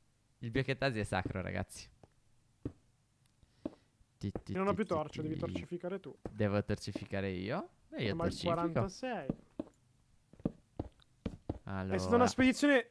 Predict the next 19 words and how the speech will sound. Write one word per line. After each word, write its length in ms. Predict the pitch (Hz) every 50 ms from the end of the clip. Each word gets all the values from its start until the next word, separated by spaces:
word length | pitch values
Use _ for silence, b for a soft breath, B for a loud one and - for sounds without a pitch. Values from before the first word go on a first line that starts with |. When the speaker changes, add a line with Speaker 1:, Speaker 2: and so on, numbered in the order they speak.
| _ _
Speaker 2:
difficile. 1000 | - 180 160 180 214 - - - - 214 202 - - 214 220 240 262 330 339 - -
Io 120 | 196 233
ne 80 | 247 208
sono 160 | - 202 196
uscito 200 | 180 - - 190
con 180 | 175 196 190 185
ventidue 460 | 170 214 214 208 - 214 180 190 190
livelli, 380 | 196 190 180 185 190 202 196 -
tu 80 | - 175
Speaker 1:
Ma 160 | 131 156 165
Speaker 2:
pensa 100 | 147 190
un 40 | 214
po' 40 | 247
Speaker 1:
guarda 80 | 269 285
Speaker 2:
di 60 | 233
più. 120 | - - 151
Speaker 1:
che, 440 | 143 139 131 - - _ _ - 139
no, 140 | 135 123
diciannove. 440 | 113 120 123 - 127 113 107 107 110